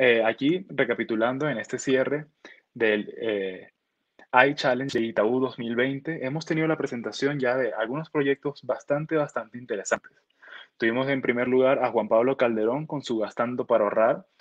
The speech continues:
Más tarde podremos recapitular un poco respecto a eso. Luego de eso tuvimos a Luis Roa con su Bonus Díaz App,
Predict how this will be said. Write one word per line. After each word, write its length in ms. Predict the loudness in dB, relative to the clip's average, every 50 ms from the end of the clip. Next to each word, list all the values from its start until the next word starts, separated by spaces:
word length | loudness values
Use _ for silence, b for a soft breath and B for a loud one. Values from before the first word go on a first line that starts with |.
| b b b
Más 160 | -8 -6 -2
tarde 220 | -2 -2 -2 -2 -2
podremos 440 | 0 0 0 0 -2 -4 -6 -8
recapitular 800 | -6 -6 -4 -2 -2 -4 -2 -4 -6 -4 -2 -2 0 0 0 -2
un 100 | -2 -2
poco 280 | 0 0 2 2 0 -2
respecto 440 | -4 -4 -6 _ -4 0 2 4
a 80 | 4 4
eso. 380 | 2 0 -4 -8 -10 -10 -10 -10 _ B B B B B B B B B
Luego 320 | 2 4 4 4 4 2
de 60 | 2
eso 300 | 0 -2 -2 -4 -4 -2
tuvimos 520 | 0 2 2 2 2 0 -2 -4 -4 -4 -2
a 120 | 0 0 2
Luis 280 | 2 2 0 0 -2
Roa 340 | 0 2 2 4 4 2 0
con 160 | -4 -8 -8
su 160 | -6 -6 -4 0
Bonus 340 | 0 0 0 -2 -6 -6
Díaz 300 | -4 -4 -2 -2 -2 -2
App, 240 | -2 -2 -2 -4 -6